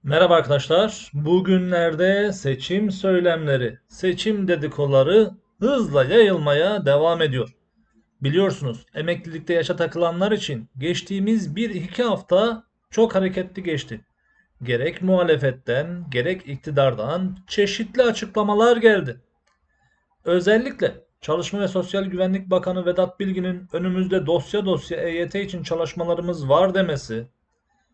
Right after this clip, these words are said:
özellikle Sayın Erdoğan'ın Türk İş Başkanı'na,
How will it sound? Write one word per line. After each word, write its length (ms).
özellikle 720
Sayın 320
Erdoğan'ın 760
Türk 300
İş 200
Başkanı'na, 760